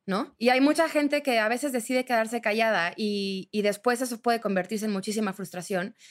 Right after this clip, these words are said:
Y creo yo que parte de, de, del, del reto es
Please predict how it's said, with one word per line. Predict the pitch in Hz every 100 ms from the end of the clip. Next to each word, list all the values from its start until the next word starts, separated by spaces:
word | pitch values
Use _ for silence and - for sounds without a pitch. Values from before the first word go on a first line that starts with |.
| - - _ -
Y | 220
creo | 262 269
yo | 285 262 262
que | 285 277 _ _ _ _
parte | - 240 240 269
de, | 269 247 214 -
de, | 190 202 190
del, | 202 196 190 185
del | 196 190
reto | 220 254 262
es | 247 240 240